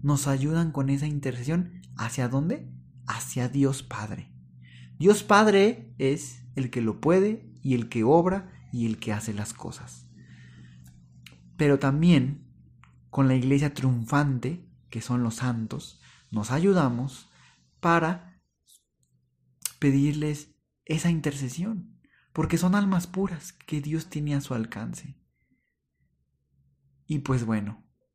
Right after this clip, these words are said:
recordemos también que está la iglesia purgante, que en estos momentos se encuentran limpiando las penas que le han, que le quedaron para poder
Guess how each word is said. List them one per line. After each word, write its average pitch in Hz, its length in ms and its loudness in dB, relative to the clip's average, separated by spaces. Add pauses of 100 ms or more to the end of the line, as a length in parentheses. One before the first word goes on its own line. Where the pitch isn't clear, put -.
(380)
recordemos 139 680 0
también 151 680 -2 (100)
que 127 80 -8
está 123 200 -6
la 127 120 0
iglesia 127 500 -2
purgante, 175 960 0 (1080)
que 135 480 2 (640)
en 123 160 -4
estos 123 320 -6
momentos 151 520 2
se - 140 -6
encuentran 131 680 -2
limpiando 127 720 -4 (800)
las 120 300 -8
penas 165 540 -2
que - 160 -8
le 123 140 -2
han, 123 360 -4
que 123 120 -8
le 117 160 -6
quedaron 110 460 -8
para 113 280 -4
poder 127 480 -4